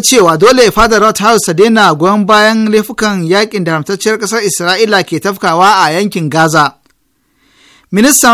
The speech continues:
harkokin wajen ƙasar Iran, Amir Abdullahian, da yake nuna damuwarsa game da irin amfani fiye da ƙarfi da jami'an tsaron ƙasar Amurka ke yi kan malaman ɗalibai, malamai da ɗaliban jami'a da ke zanga-zangar adawa da laifukan yaƙi da haramtacciyar ƙasar Isra'ila ke tafkawa kan al'ummar Falastinu, ya ce,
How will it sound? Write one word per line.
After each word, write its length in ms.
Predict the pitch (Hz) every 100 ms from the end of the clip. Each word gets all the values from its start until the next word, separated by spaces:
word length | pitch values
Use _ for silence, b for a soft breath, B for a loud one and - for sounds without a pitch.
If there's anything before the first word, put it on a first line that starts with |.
| 240
harkokin 120 | 262
wajen 200 | 226 214
ƙasar 280 | 233 240 254
Iran, 400 | 208 214 233 220
Amir 240 | 185 202 233
Abdullahian, 800 | 165 165 165 156 160 175 156 127
da 80 | 190
yake 440 | 240 240 220 185
nuna 340 | 190 226 208 165
damuwarsa 680 | 160 170 185 - 165 117 _ _ _ _ _ _ _ _ -
game 200 | 180 247
da 200 | 233 196
irin 180 | 226
amfani 440 | 202 180 160 202 226
fiye 140 | 202
da 60 | 208
ƙarfi 320 | 190 196 233
da 160 | 214 190
jami'an 340 | 160 165 196
tsaron 320 | 214 175 196 214
ƙasar 220 | 202 208
Amurka 280 | 226 208 170
ke 80 | 170
yi 160 | 196 208
kan 160 | 208
malaman 400 | 180 165 156 208
ɗalibai, 400 | 208 156 151 175 160
malamai 380 | 175 170 196
da 140 | 202 165
ɗaliban 280 | 151 170 165
jami'a 520 | 180 180 185 156 113 b b b b b
da 80 | 165
ke 100 | 160
zanga-zangar 760 | 160 165 160 156 165 220 208 156
adawa 320 | 151 202 214
da 80 | 165
laifukan 480 | 165 196 220 190 165
yaƙi 380 | 202 220 208 165
da 80 | 151
haramtacciyar 400 | 147 196 208 208
ƙasar 220 | 196 220
Isra'ila 720 | 202 - 170 190 226 226 202
ke 80 | 156
tafkawa 360 | 185 196 196 180
kan 140 | 208
al'ummar 360 | 170 160 214 170
Falastinu, 600 | 196 208 165 - 226 214
ya 160 | 170 170
ce, 320 | - 165